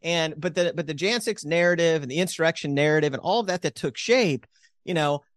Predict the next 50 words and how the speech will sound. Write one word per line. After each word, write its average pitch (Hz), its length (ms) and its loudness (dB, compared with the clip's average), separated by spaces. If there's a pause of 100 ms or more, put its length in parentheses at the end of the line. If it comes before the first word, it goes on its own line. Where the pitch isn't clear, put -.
(160)
it 185 180 0
couldn't 233 260 2
help 180 320 0
but 165 140 -8
sort 165 160 -4
of 139 100 -8
take 175 220 -2
shape 165 280 -2
around 151 460 2
him 175 360 0
and 143 100 -2
a 135 40 -4
couple 156 440 -2
other 156 260 0
central 135 400 -6
figures 147 540 -4
who, 147 220 -4 (180)
again, 180 360 0
were 139 220 -2 (260)
just 175 200 2
so 147 260 6
visually 147 760 0 (340)
intriguing. 156 560 2
The 120 60 -2
guy 156 260 4
with 156 160 0
the, 139 320 2
who 143 80 -2
took 147 220 -4
the 170 80 -2
podium, 139 600 4
you 131 120 0
know, 160 360 4
and 131 160 0 (260)
the 135 60 -2
guy 151 200 6
with 170 100 4
his 175 180 -4
feet 226 260 -4
on 170 140 2
Nancy 139 300 0
Pelosi's 131 540 0
desk. 123 440 0
And, 151 140 -2
you 165 80 -2
know, 156 240 2
and 170 140 -2
so 208 160 2
it's 180 180 -2
like, 180 220 0